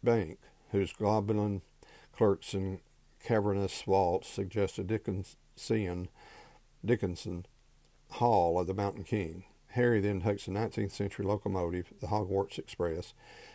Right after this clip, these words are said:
deep into the fairy tale world of Hogwarts. The castle of Hogwarts School is the ultimate warm house, with infinite nooks and crannies,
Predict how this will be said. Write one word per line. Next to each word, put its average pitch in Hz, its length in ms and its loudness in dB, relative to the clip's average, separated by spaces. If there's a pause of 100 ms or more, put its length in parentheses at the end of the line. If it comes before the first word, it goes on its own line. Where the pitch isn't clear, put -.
(120)
deep 123 220 4
into 98 200 0
the 87 80 -8
fairy 98 280 2
tale 95 240 0
world 90 360 0
of - 140 -8
Hogwarts. - 680 -6 (640)
The - 100 -4
castle 143 420 4
of 90 120 2
Hogwarts 101 480 0
School 92 500 2
is 95 160 -2
the 95 100 2
ultimate 104 380 -2
warm 101 300 0
house, 85 480 -4
with 95 180 -2
infinite 107 460 0
nooks 98 340 -2
and 95 100 -4
crannies, 92 520 -4